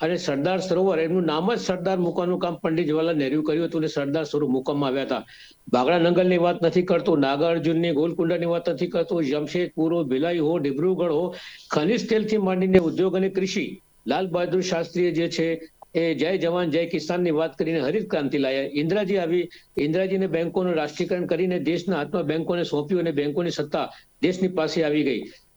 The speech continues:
જે રાજા મહારાજાઓ આઝાદીના આંદોલનમાં આપણી સાથે નહોતા, છતાં પણ એમને આપણે સા-, સા-, સાલિયાના આપવા, એ સાલિયાના બંધ કરવાનું કામ પણ શ્રીમતી ઇન્દિરા ગાંધીએ કર્યું. સૌથી મોટું કામ જે ઇન્દિરાજીએ કર્યું કે આપણો સૌથી મોટો જે શત્રુ હતું પાકિસ્તાન,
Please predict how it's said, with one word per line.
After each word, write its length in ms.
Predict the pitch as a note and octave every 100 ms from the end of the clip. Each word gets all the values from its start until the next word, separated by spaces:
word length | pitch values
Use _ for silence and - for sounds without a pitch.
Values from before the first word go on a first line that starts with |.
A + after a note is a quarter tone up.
| -
જે 160 | D#3 G3+
રાજા 300 | F3 F3+ F#3+
મહારાજાઓ 520 | D#3+ E3 F3 F3 F#3
આઝાદીના 600 | D3+ D3 F3 E3 F3 F3
આંદોલનમાં 460 | D3+ D3+ F3+ F3+ D#3+
આપણી 220 | D#3+ E3+
સાથે 340 | - D#3+ F3+
નહોતા, 520 | D3 D3 D3 E3+ G2 - _ -
છતાં 340 | D3 D3 G#3 G#3
પણ 160 | G3
એમને 480 | F3+ F3+ F#3 F#3 F#3 -
આપણે 280 | D3 F#3
સા-, 300 | E3+ D3+ C#3+
સા-, 220 | D#3 D#3+ C#3+
સાલિયાના 540 | D3 D3 E3 F3 E3
આપવા, 220 | D#3+ E3+
એ 140 | F3 F#3
સાલિયાના 440 | F3 D#3+ E3+ F3
બંધ 260 | C#3+ E3+ F#3+
કરવાનું 240 | F3+ E3+
કામ 220 | E3+ D#3
પણ 100 | E3
શ્રીમતી 440 | D3+ D3 D3+ D#3+ D#3+
ઇન્દિરા 240 | C#3+ D#3
ગાંધીએ 300 | C3+ B2+ D3
કર્યું. 180 | D3 F3
સૌથી 300 | F3+ E3 A#3+
મોટું 300 | A3 A3 G#3+
કામ 200 | G3 F#3+
જે 80 | F#3
ઇન્દિરાજીએ 380 | E3+ F3 E3+
કર્યું 320 | F3 D3+ D#3+ - - - - -
કે 80 | E3
આપણો 260 | D3 G3+
સૌથી 320 | F#3+ E3 E3
મોટો 280 | A3 G3+ G3+
જે 100 | F#3
શત્રુ 380 | F3+ E3 E3+ F#3
હતું 180 | F#3 F3+
પાકિસ્તાન, 640 | D#3+ D3 F#3 F3+ C#3 C3+